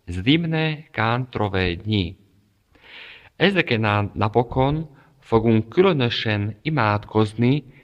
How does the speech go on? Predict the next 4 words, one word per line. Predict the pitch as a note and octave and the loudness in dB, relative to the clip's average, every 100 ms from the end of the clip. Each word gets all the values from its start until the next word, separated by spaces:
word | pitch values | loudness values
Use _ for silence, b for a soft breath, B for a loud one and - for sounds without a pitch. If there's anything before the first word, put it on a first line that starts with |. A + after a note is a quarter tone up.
| B - | B 0
a | F#2+ | 2
béke | F#2+ G2 C3+ F#3 F#3+ - F3 F3+ F3+ b b b | 4 6 6 4 -2 -2 0 -2 -6 b b b
és | - G#2 G2+ G2+ - - - _ | -4 0 2 0 -2 -8 -12 _
igazságosság | - E3+ E3+ D#3+ - B2+ B2+ G#2+ A2 - G#2 G2+ G2 F#2+ - | -2 0 0 -2 0 2 2 0 -2 -2 0 0 0 -4 -10